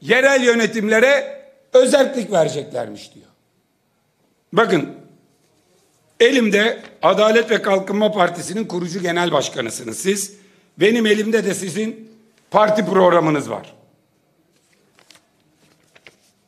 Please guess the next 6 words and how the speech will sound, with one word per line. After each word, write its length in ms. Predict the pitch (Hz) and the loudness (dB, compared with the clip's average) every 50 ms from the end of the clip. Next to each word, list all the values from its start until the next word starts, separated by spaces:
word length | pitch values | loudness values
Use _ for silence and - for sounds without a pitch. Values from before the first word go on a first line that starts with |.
| _ _ _ _ | _ _ _ _
Bu 160 | 175 240 277 | -6 -6 -2
parti 320 | 269 254 226 220 214 254 233 | 0 0 0 0 0 -4 -8
programının 800 | 180 226 220 208 196 190 185 170 170 165 175 202 226 - - - - - - _ _ _ _ _ _ _ _ - - | -4 0 2 2 4 2 2 2 2 0 0 0 -2 -6 -12 -18 -20 -20 -20 _ _ _ _ _ _ _ _ -10 0
elli 340 | - 190 208 220 226 226 202 | 2 4 4 4 2 2 4
dördüncü 460 | 214 220 214 208 196 220 214 208 240 | 4 4 4 4 0 -2 -2 -2 -2
sayfasında 1000 | 175 196 208 185 175 165 - 151 - 135 147 143 139 170 208 247 254 - - - | -2 0 2 2 2 0 -2 -6 -6 -6 -6 -2 0 2 2 0 -2 -6 -10 -18